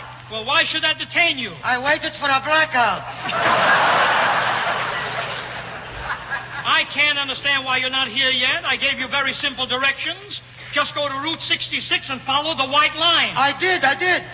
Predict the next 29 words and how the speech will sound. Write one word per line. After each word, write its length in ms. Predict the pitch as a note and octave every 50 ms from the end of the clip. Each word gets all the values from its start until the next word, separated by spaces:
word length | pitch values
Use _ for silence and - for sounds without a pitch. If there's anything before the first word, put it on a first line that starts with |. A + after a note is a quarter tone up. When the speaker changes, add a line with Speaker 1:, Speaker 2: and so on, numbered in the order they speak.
| - - - -
Speaker 2:
I 160 | A3 B3+ B3
followed 380 | - - C#4+ D4 D#4 D#4+ D#4+ D#4
it 140 | E4 D#4+
to 100 | - C4+ B3+ -
Santa 300 | D4 D#4 D#4+ D#4 D#4 D4
Monica, 580 | C#4+ C#4+ C#4+ C#4+ D4 D4 D4 D4+ D#4 D#4+ D4+ - - - - - - -
then 180 | C4 D4 D#4 D4+
to 140 | - D4 C4+
Santa 360 | - - D4 D#4 D#4 D#4 D#4
Barbara. 640 | B3 C#4 C#4 C4+ C4+ C4 C4+ C#4 C#4+ D4 D4+ D#4+ D#4 D#4 - - - - - -
I 140 | G#3+ A#3+ A3+ -
followed 280 | - C#4 D#4 D#4 D4+ D4+
that 200 | C#4 C4 C4 -
white 240 | C4 C#4 D4+ D#4 - B3+
line 240 | C#4 C#4+ D4+ D#4 -
for 140 | C4 B3+ A#3+ - -
sixty 280 | D#4 - - - C#4+ C4+
miles 360 | C4+ C4+ C4+ C#4+ D4+ D4+ D4 - - - - - - - -
before 240 | B3+ B3+ - C4 C4
I 240 | B3+ B3 B3+ B3+
realized 720 | C4+ E4 F4 E4 C#4 B3 A#3+ A#3 A#3 B3 C#4 D#4 D4 - - - - - - - - -
it 140 | A3+ A3+
was 140 | B3+ B3+ B3+
on 160 | C4+ C4 C4
the 100 | B3+ B3+ - -
back 240 | D4 D#4+ D#4 - D4+
of 80 | C#4+
a 100 | C4+ C4+ C4+ - -
skunk. 260 | - D#4+ E4 D#4+ B3+